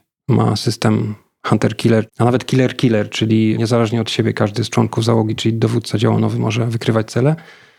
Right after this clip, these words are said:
i dowódca priorytetyzuje kolejność zwalczania tych celów.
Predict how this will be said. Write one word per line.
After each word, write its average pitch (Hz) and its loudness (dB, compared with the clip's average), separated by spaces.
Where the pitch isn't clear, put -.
i 131 2
dowódca 123 2
priorytetyzuje 117 0
kolejność 120 2
zwalczania 110 0
tych - -6
celów. 131 0